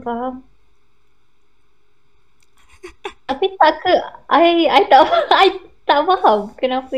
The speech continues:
Speaker 1: tak boleh. Kat bantal lembut.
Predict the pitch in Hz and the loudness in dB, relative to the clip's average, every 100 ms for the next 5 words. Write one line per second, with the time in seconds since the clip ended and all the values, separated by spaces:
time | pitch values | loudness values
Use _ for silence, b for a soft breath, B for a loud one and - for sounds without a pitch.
0 | 254 - 214 240 262 247 185 185 - _ | -6 -2 0 4 4 2 -2 -4 -10 _
1 | _ _ _ - 233 285 302 381 330 320 | _ _ _ -10 -4 -2 -2 -4 -4 -4
2 | 330 381 - | -4 -4 -6